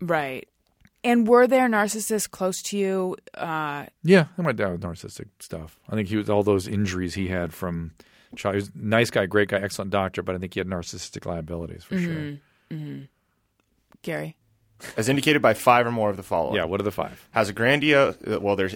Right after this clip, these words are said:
Speaker 3: eight, there's nine, so it's
Speaker 2: This, this
Speaker 3: five.
Speaker 2: is, this
Speaker 3: You have
Speaker 2: is,
Speaker 3: to
Speaker 2: now, mind you, this is narcissistic personality disorder.
Speaker 1: Right.
Speaker 2: And so you can extrapolate, you know, narcissism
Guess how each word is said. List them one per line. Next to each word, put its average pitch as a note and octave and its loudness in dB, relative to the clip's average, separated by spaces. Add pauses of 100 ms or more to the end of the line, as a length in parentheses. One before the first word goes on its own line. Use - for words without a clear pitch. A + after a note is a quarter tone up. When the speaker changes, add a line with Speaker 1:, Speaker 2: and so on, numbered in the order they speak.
Speaker 3:
eight, - -2
there's G2 -2
nine, F#2 0
so F#2 -6
it's F2 0
Speaker 2:
This, C#3+ 4
this G2+ 8
Speaker 3:
five. G2+ 6
Speaker 2:
is, E2+ 0
this F#3 8
Speaker 3:
You A2+ 6
have E3 0
Speaker 2:
is, G2+ 0
Speaker 3:
to - -20 (120)
Speaker 2:
now, D3 0
mind D#3 4
you, B2 0
this C#3 -2
is C3+ -6
narcissistic A#2+ 0
personality G2+ -2
disorder. D#2+ -8
Speaker 1:
Right. - -6 (200)
Speaker 2:
And G#2+ -4
so B2+ 4
you A2 2
can A2+ -8
extrapolate, G#2+ 0 (100)
you A2 -6
know, G2+ -2
narcissism F#2 -6